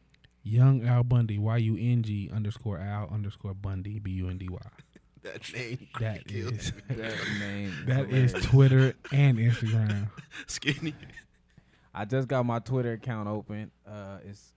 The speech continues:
Speaker 3: Skinny Junior underscore seven seven seven. My Instagram is Full of Game seven seven seven, and then my Facebook is Skinny Junior.
Speaker 2: Hey man, uh, my Instagram is Mister Spencer eighty-eight.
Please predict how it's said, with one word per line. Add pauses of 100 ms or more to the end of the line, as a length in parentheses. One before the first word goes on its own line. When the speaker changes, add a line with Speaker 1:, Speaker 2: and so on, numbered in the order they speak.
(140)
Speaker 3:
Skinny
Junior
underscore
seven
seven
seven. (600)
My
Instagram
is
Full
of
Game
seven
seven
seven, (340)
and
then
my
Facebook
is
Skinny
Junior. (840)
Speaker 2:
Hey
man,
uh,
my
Instagram
is
Mister
Spencer
eighty-eight.